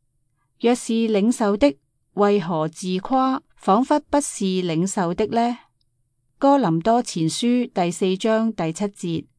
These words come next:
外在遺傳影響嘅不過係今生，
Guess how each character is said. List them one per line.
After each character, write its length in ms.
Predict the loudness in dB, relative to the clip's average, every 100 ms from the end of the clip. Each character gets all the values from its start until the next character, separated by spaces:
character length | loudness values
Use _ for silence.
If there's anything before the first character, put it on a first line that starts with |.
| _ _ _
外 220 | 2 4
在 240 | 4 4 4
遺 200 | 2 -2
傳 300 | -2 0 0
影 240 | 2 2
響 180 | 4 2
嘅 280 | 2 2 0
不 160 | -2 -4
過 340 | -2 0 0 -2
係 180 | -4 0
今 220 | 2 2
生， 320 | 2 0 0